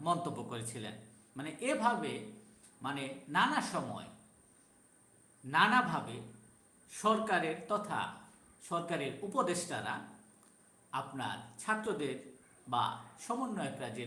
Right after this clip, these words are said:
নতুন রাজনৈতিক দল গঠন করতে যাচ্ছে সে ব্যাপারে তারা বক্তব্য দিয়ে আসছেন। এরই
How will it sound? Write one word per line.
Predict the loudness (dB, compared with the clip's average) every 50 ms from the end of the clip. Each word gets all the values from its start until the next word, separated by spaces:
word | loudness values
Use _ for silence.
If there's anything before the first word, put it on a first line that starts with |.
| -2
নতুন | -2 -2 -2 -2 -2 -2 -6 -6 -2 2 2
রাজনৈতিক | 2 4 2 0 -2 -2 -2 -4 -4 -6
দল | -6 -6 -6 -6
গঠন | -6 -6 -8 -8 -8
করতে | -10 -10 -8 -8 -8
যাচ্ছে | -8 -6 -6 -6 -6 -6 -8 -10 -14 -18 -20 -20 -20 -20 -20 -14 -6
সে | 0 2 2 2 2
ব্যাপারে | 0 0 -2 -2 -2 -2 -2 -2
তারা | 0 0 -2 -4 -6 -10 -16 -20 -20 -20 -20 -16 -6 0 0
বক্তব্য | 0 0 0 -4 -6 -6 -6 -6 -8 -8 -8 -10 -12 -14 -14 -6 -4
দিয়ে | -2 -2 -2 -2 -4 -8 -10 -14 -18 -20 -20 -20 -20 -4 -2 0 0
আসছেন। | 0 -2 -6 -6 -6 -8 -10 -12 -14 -20 -20 -20 -20 -20 -20 -20 _ _ _ -20 -20 -20 -20 -20 -20 -20 -20 -20 -20 -20 -20 -20 -20 -20 _ _ 2
এরই | 4 4 4